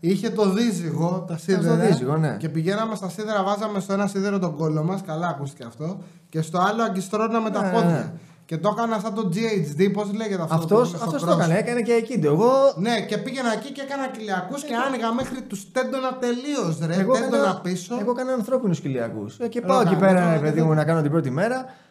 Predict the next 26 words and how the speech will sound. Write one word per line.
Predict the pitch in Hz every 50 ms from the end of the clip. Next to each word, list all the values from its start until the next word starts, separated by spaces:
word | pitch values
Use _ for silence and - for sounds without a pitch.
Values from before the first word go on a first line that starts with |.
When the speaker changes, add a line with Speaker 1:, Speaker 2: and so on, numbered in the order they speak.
| _ _
Speaker 2:
Κάνω | - 277 262 233
την | 180 165
πρώτη | 160 165 143 160
μέρα, | 165 226 254 262 247
βγαίνει, | 175 156 180 226 240 262 277 285 294 302 302 311 339 - - _ _ _ _ -
αλλά | 254 247 262 277 - - 170 196 254
νιώθω | 262 285 277 285 277
ένα | 285 285
πιάσιμο | 285 - 285 285 262 226 - 185 165 156
εδώ | 139 135
πέρα. | 131 127 123 117 110 104 98 98 - - - - - - - - _ _ _ _ _ _ _ _ _ _ _ _ _ _ _ -
Μου | 226 262
λέει | 285 294 285
την | 269 247 226
επόμενη | 220 254 240 220 208 202
μέρα, | 233 262 262 269 269 262 202 196
"Πάμε, | 226 247 269 277 285 269 214 165 170 165
πάμε". | - 269 240 190 151 123
Speaker 1:
Πάμε. | - 254 247 226 - 170
Speaker 2:
Ξανακάθομαι | - - 269 269 262 285 302 262 233 226 202
εκεί | 165 175
Speaker 1:
Γκράου, | 190 208 226 240 247 247 240 - -
Speaker 2:
πέρα. | - 254 247 233
Speaker 1:
πάω. | 196 160 180 233 262 269
Speaker 2:
Ένα, | 254 233 196 170 156 139
δύο, | 135 139 220 254 269 240